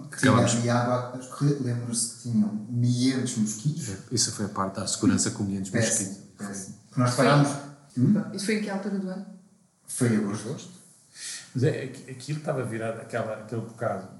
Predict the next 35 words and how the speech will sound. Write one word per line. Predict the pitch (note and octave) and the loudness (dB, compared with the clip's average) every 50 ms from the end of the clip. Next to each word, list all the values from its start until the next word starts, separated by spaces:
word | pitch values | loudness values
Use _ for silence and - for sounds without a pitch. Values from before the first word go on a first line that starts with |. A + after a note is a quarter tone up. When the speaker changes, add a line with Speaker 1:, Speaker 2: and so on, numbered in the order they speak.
| - - _ | -20 -18 _
Speaker 4:
com, | G2+ F#2+ F#2 F#2+ F#2 - - - | -14 -14 -12 -14 -16 -18 -16 -14
com | A2+ | -12
escorrência, | A2 - - - - - A2+ G#2+ A2+ A2+ - A#2 B2 B2 - - - - - - | -12 -12 -12 -14 -8 -6 -4 -4 -4 -4 -6 -6 -6 -8 -10 -12 -18 -20 -20 -20
não | G#2 G#2 | -18 -18
se | - - | -14 -12
podem | - G#2 G2+ G2+ | -10 -10 -10 -10
esquecer | G2 - - G2 - - C3 A#2+ | -10 -10 -8 -8 -6 -6 -6 -6
o | |
seguinte, | B2 - - - F#2 F2+ - - - - - | -6 -10 -12 -16 -20 -20 -20 -20 -20 -14 -6
logo | A#2+ A2+ A#2 B2+ C#3 C#3+ C3 A#2 A2+ | -2 2 4 4 4 4 2 2 0
ali | A2 G#2 G2+ G2 | 0 0 -2 -2
à | G2 | -4
direita | G2 G2+ G2+ G2 - G2+ | -4 -6 -6 -6 -8 -10
da | F#2 - | -12 -12
parede | - - G2 F#2+ F#2+ F#2+ - - - _ _ | -12 -10 -10 -10 -10 -10 -12 -16 -20 _ _
do, | - F#2 - - | -20 -20 -20 -20
do | - | -18
triângulo | - - G2 G2 G2+ G2+ G2+ G#2+ B2 B2 B2 - - - - - _ _ _ _ _ | -14 -10 -10 -8 -8 -8 -10 -10 -10 -10 -12 -12 -16 -20 -20 -20 _ _ _ _ _
está | - G#2+ G#2 G#2 G#2+ A2 - - | 2 4 4 4 4 2 0 -2
o | A2+ G#2+ G#2 | -6 -8 -10
corredor | - - G#2+ G2+ G2+ G#2 A2+ | -10 -12 -12 -10 -6 -4 -4
estreito, | A2+ - - - A#2 G2+ F#2+ F#2 - - - _ _ _ - - - - | -4 -4 -4 -4 -4 -4 -4 -6 -10 -16 -20 _ _ _ -18 -18 -14 -6
que | - A#2+ | -4 -4
é | G#2+ | -2
uma, | G2+ G2 G2+ G2+ F#2+ F#2+ F#2+ F#2+ F#2 F#2+ F#2+ - - - - | -2 -2 -2 -2 -2 -4 -6 -6 -8 -10 -12 -14 -16 -12 -8
um | A#2+ - | -6 -4
cerco | - - C3 B2+ B2 - | 0 0 0 0 -2 -6
que | - A2+ | -10 -10
existe | G2+ G#2 A2+ A2 - - G#2+ | -6 -6 -4 -4 -4 -4 -4
entre | G#2 G2 F#2 - - F#2+ F#2 F#2+ G2+ - | -4 -4 -6 -6 -8 -10 -10 -10 -10 -4
aquelas | - G#2 G2 G2+ F#2+ - | -2 -2 -2 -2 -4 -8
duas | - G2 G2 F#2 | -8 -10 -8 -6
muralhas | G2 G2 F#2+ G2 F#2 F#2 F#2 - - - | -4 -4 -2 0 -2 -2 -2 -6 -8 -10
de | - | -4
pedra, | - G2+ F#2+ F#2+ G2+ A2+ A#2+ - - | -2 0 0 0 0 -4 -6 -10 -12